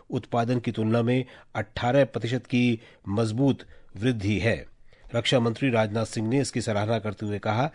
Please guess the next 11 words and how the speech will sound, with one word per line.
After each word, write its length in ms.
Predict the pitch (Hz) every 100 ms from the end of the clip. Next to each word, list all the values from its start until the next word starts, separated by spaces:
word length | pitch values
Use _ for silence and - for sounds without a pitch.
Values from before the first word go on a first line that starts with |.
| - -
कि 80 | 120
ये 180 | 117 117
रक्षा 340 | 110 113 -
औद्योगिक 640 | 147 - 104 98 117 127 -
आधार 360 | 95 92 120 113
की 320 | 120 120 113 - -
मजबूती 480 | 104 110 104 131 151
का 320 | 117 104 95 - - -
स्पष्ट 400 | - 151 127 -
संकेत 420 | 120 117 135 107
है। 200 | - 78